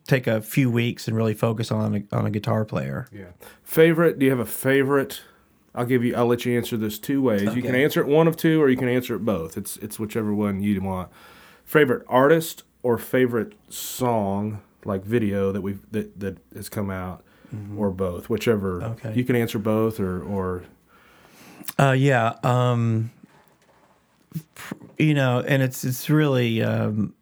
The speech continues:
Speaker 1: it's probably self, you know, uh, selfish to say, but probably Kid Charlemagne was. I did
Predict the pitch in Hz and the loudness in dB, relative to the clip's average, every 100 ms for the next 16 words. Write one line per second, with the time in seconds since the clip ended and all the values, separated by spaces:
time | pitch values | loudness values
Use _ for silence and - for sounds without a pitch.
0 | _ - 98 120 147 123 - 123 123 113 | _ -14 -4 -2 0 -2 0 0 0 -2
1 | 113 113 113 - 123 117 113 - - _ | -2 0 -2 -2 0 0 -4 -10 -20 _
2 | _ - 120 113 110 113 113 - 156 _ | _ -8 -4 -2 -2 -2 -4 -6 -12 _
3 | 127 120 113 110 123 _ - - - - | -8 -6 -6 -8 -10 _ -20 -20 -20 -20
4 | - - - - - 135 123 117 - 120 | -20 -20 -20 -16 0 0 2 -2 -2 0
5 | 131 123 117 - 160 175 151 131 151 135 | 2 4 2 2 4 4 2 2 2 2
6 | 135 131 127 123 120 117 113 113 110 139 | 2 4 2 2 2 2 2 2 2 0
7 | - 127 131 127 117 | 0 0 2 0 -2